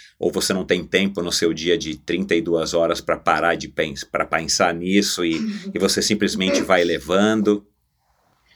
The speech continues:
Speaker 2: Não, eu, eu não acredito nem em destino e, e acho que, na verdade, a gente é uma,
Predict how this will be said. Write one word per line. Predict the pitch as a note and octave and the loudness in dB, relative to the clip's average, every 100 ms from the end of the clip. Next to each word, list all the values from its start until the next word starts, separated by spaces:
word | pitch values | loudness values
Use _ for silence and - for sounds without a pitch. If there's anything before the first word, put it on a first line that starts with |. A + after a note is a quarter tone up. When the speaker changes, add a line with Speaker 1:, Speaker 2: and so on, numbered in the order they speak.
| _ A#3+ | _ -2
Speaker 2:
Não, | A#3 G#3+ G#3 | 0 2 4
eu, | B3 C#4 C4 | 6 6 6
eu | C4+ C#4+ C#4+ B3 | 8 8 6 0
não | C4+ | 0
acredito | C4 B3 A#3+ B3+ C4 A#3+ | 0 -2 -6 -4 -2 -2
nem | A#3+ B3+ A4+ C4+ A#3+ | -2 -4 -4 -2 0
em | A3+ G#3 G#3+ G#3 | 0 0 -2 -2
destino | G3 G3+ - - B3+ C#4 B3+ A#3 G#3+ | -2 -4 -6 -4 -2 0 0 0 0
e, | G#3 F#3+ E3+ D#3+ D#3 - _ _ _ | 0 -4 -6 -8 -14 -20 _ _ _
e | G#3 F#3+ | -16 -8
acho | F3+ F#3 - G3+ | -6 -6 -8 -12
que, | - A3+ A3 G3+ G3 | -4 -2 0 -2 0
na | G#3 | -2
verdade, | G#3 G#3 G3+ G#3 B3 B3 C4 - _ _ _ _ _ _ _ - | 0 -2 2 2 2 0 -6 -10 _ _ _ _ _ _ _ -8
a | G#3 | -6
gente | G#3 G#3 A3+ - B3 A#3+ A#3 | -2 -2 -2 -2 2 2 4
é | A3+ A3+ A3+ A3 G#3+ G#3 G3+ F#3 F3+ _ - | 4 2 2 4 4 2 2 0 -2 _ -12
uma, | G3+ G3 F#3+ F#3 E3+ | -2 0 2 2 -2